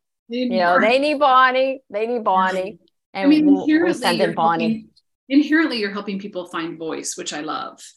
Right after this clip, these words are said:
Speaker 2: Oh, yeah.
Speaker 1: Um, okay. I know we're getting toward the end of our time here, Renee. Um, I just have a few rapid fire questions for you. Ready?
Speaker 2: Ooh,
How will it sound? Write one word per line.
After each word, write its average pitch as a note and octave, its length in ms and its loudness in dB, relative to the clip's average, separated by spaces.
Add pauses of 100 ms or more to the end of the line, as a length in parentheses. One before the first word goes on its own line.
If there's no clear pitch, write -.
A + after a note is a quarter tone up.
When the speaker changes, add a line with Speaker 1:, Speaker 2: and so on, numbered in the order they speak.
(100)
Speaker 2:
Oh, G3 120 2
yeah. D#3 300 -2 (240)
Speaker 1:
Um, E3+ 420 -10 (260)
okay. - 360 -2 (540)
I G#3 80 -6
know A3+ 160 2
we're A3 140 -2
getting G#3 280 -2
toward G3 240 -6
the - 80 -8
end F#3+ 140 -4
of G3 80 -6
our F#3 140 -4
time F3 260 -8
here, E3+ 180 -10
Renee. D#3+ 460 -8 (180)
Um, F#3 580 -6 (1400)
I G#3+ 100 -6
just G#3 160 -6
have A3 120 -4
a G3 60 -10
few A3+ 200 -8
rapid F#3 360 -6
fire E3 260 -6
questions - 400 -12
for - 140 -16
you. - 160 -14
Ready? B3 120 4
Speaker 2:
Ooh, B3+ 240 6